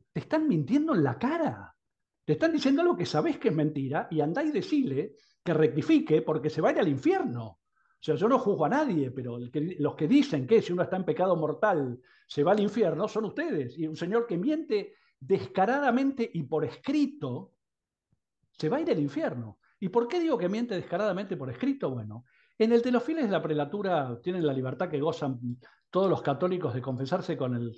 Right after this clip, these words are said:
sacerdote que tenga facultades medista-, ministeriales. Os sorprenderá que os recuerde esta verdad tan clara. ¿Qué verdad tan clara si nos decían que teníamos que confesarnos con el buen pastor,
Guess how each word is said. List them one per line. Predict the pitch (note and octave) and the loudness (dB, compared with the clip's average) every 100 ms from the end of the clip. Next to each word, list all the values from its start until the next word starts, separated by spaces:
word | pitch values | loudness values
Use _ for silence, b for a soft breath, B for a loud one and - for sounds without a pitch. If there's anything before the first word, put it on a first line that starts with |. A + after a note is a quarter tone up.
| - | -10
sacerdote | - - F3+ F3 | -8 -2 0 0
que | C#3 | 0
tenga | D#3 F3+ | 0 -2
facultades | B2 A2+ B2 B2 E3 F3 C3 | -2 -4 -4 0 4 4 4
medista-, | B2 A#2+ - A#2+ | -2 -4 -8 -4
ministeriales. | A#2+ B2 - D3 G3+ G3 F3+ - B B B B B _ | -4 -4 -2 2 4 4 2 -2 B B B B B _
Os | G3 - | 0 2
sorprenderá | G#3 G3 G#3 G3+ E4 | 2 4 4 6 4
que | E4 | 4
os | B3+ | 4
recuerde | E3+ D#3+ E4 D#4 | 4 2 2 2
esta | E3 | 6
verdad | D#3 G3 C4+ | 6 6 4
tan | G#3+ E3+ | 2 2
clara. | C3+ G#3+ D4 E3 A#2+ F2+ - _ _ _ _ _ _ _ _ _ | 6 6 6 4 0 -4 -14 _ _ _ _ _ _ _ _ _
¿Qué | F4+ | 0
verdad | F4+ D#3 D3 F3 | 2 2 2 2
tan | D#3 D3+ | 2 2
clara | G#3 C#4 C#4 | 4 4 2
si | E3+ | 0
nos | C#3+ C3 | 0 0
decían | C#3 - C4+ A3+ | -2 2 2 2
que | - G3 A#3 B B _ | 0 0 0 B B _
teníamos | D#3 G#3 G#3+ D#3 | 0 0 0 -2
que | |
confesarnos | C#3 C#3 C#3 F#3+ G3 G3 | -4 -4 0 0 0 -4
con | - D#3+ F#3 B - | 0 0 0 B -2
el | D3 | 0
buen | C#3 E3+ E3 | 2 2 2
pastor, | D3+ - F#3+ G#3+ G3+ | -2 -2 0 0 0